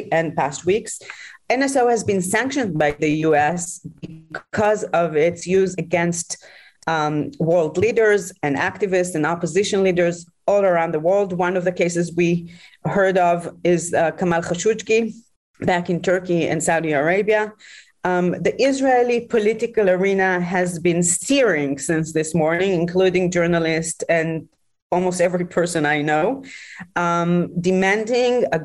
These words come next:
governmental, uh, inquiry committee. Uh, Prime Minister Bennett said this morning at the opening of the, uh, Israeli g-, cabinet that this is a very serious, um, concern,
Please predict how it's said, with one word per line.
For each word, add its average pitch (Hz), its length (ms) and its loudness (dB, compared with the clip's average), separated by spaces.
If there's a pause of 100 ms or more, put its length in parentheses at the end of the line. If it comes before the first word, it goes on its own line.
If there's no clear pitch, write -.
governmental, 190 920 0 (160)
uh, 165 400 0
inquiry 180 1040 0 (140)
committee. 233 560 0 (440)
Uh, 175 100 0
Prime 185 300 -2
Minister 190 340 0
Bennett 175 400 0
said 170 200 0
this 175 200 -2
morning 175 520 0
at 156 100 -2
the 151 100 2 (100)
opening 175 320 0
of 147 80 -2
the, 165 140 2 (240)
uh, 151 260 0
Israeli 156 440 0
g-, 151 140 -4 (100)
cabinet 160 600 -2
that - 160 -6
this 170 200 -2
is 170 280 -2
a 165 60 0
very 190 540 0
serious, 208 720 0 (760)
um, 160 360 -2
concern, 175 840 -2